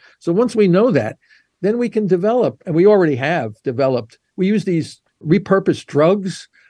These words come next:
that are off patent, parasite medications. As long as the body is first transitioned to therapeutic ketosis, the cancer cells become extremely vulnerable to very low,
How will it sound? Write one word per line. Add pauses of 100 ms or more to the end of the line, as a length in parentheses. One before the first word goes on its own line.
(280)
that
are
off (160)
patent, (380)
parasite
medications. (160)
As
long
as
the
body
is
first
transitioned (400)
to
therapeutic
ketosis, (420)
the
cancer
cells
become
extremely
vulnerable
to
very
low,